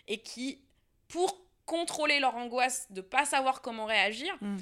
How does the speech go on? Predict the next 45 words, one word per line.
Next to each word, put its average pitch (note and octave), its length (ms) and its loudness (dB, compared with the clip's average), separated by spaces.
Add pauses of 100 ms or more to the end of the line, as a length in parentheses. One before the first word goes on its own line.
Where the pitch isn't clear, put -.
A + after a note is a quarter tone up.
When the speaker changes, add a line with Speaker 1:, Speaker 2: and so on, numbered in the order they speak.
(260)
Speaker 1:
vont B3 380 -2
donner D4 380 2
des D4 120 0
conseils C4+ 420 2
en A#3+ 60 -4
Speaker 2:
Voilà. A#3+ 200 0
Speaker 1:
permanence, A#3 440 0 (200)
des B3 120 0
conseils A3+ 380 -6
non A#3+ 200 -2
sollicités, C4 920 -2
ou F4 280 -2
dire « C#4 340 -4 (180)
t'as G#3+ 140 4
qu'à » F#3 360 4 (100)
ou « B3+ 220 -10 (140)
il C#4 160 -4
faut ». C4+ 360 -4
Speaker 2:
Mm. A3 240 -6 (100)
Speaker 1:
Et A3 240 0
en G3 100 -6
fait, G#3+ 300 -8
qui - 100 -10
ne B3 80 -4
comprennent A#3 420 -4
pas G3+ 260 -4 (100)
les, G3+ 340 -4
euh, F3+ 120 0
les G3 120 -6
micro-expressions B3 960 -4
et F4 60 -6
que - 80 -12
parfois C#4 240 -10
les A#3 80 -6
gens C4 140 -6
ont G3 160 -6
juste G#3+ 420 -12
besoin G3 520 -10
de G#3+ 120 -10
dire A3 400 -8
les C4+ 140 -6
choses. D#4+ 260 -8
Speaker 2:
Voilà, B3+ 260 -2
et A#3 40 -2
de, G#3 100 -2